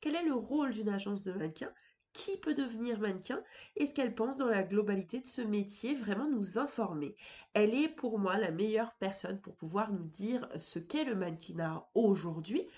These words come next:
puisqu'elle est vraiment sur le terrain et voit les différentes évolutions, puisque son rôle est vraiment de développer la carrière des mannequins. On va maintenant écouter Sarah. J'ai vraiment hâte que tu puisses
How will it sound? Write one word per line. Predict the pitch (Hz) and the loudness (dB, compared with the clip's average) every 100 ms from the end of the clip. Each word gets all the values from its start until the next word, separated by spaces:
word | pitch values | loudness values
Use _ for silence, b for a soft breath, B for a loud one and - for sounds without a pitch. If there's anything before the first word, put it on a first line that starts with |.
| B - | B -8
puisqu'elle | 269 254 294 269 | -4 -2 0 2
est | |
vraiment | 233 226 269 | 2 0 0
sur | 330 - 240 | 0 0 0
le | 285 | 0
terrain | 302 240 208 214 226 - | 0 -2 0 2 2 2
et | 208 | 0
voit | 196 202 226 B B - | 2 0 0 B B -4
les | 208 | -2
différentes | 208 254 262 240 214 247 202 170 | -2 -4 0 -2 -2 -4 -6 -4
évolutions, | 240 220 170 - 277 320 | -2 0 -2 -4 -6 -4
puisque | 226 196 175 | -6 -6 -8
son | 165 143 143 | -10 -10 -4
rôle | 180 262 247 | 0 2 0
est | 165 160 | -4 -8
vraiment | 160 165 160 240 226 - | -6 -4 -2 -2 -2 -2
de | 160 160 B - | -4 -4 B -10
développer | 156 220 185 165 226 | 2 2 2 -2 0
la | 220 | 0
carrière | 196 165 190 214 175 | -2 -4 -2 -2 -2
des | 170 | -2
mannequins. | 160 143 - - - B B B B - | -2 -2 -6 -14 -14 B B B B 0
On | 339 | 2
va | 330 294 | 4 4
maintenant | 247 233 202 190 - | 2 0 2 2 2
écouter | 311 - 247 - 190 165 - | 0 0 -6 -2 -2 -2 -4
Sarah. | - - 339 240 180 214 202 | -8 -2 -2 2 2 2 0
J'ai | 170 165 | -2 -2
vraiment | 160 185 226 277 240 214 185 - | -4 -4 0 0 2 0 -2 0
hâte | 156 202 - | 0 0 -6
que | 190 | -8
tu | - - | -10 -12
puisses | - 277 - | -4 -2 -2